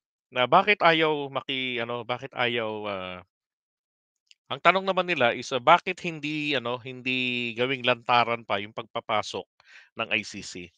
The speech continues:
Alam niyo ho, ang, ah, pagpasok ng I C C rito,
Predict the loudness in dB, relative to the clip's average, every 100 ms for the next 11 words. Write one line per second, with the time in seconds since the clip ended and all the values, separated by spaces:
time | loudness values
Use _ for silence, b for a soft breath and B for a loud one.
0 | _ _ _ _ 6 6 8 4 4 2
1 | 0 _ _ _ _ _ _ _ 2 4
2 | 4 4 2 2 0 0 -4 -2 -2 -2
3 | -6 -2 -2 -2 -6 -8 -8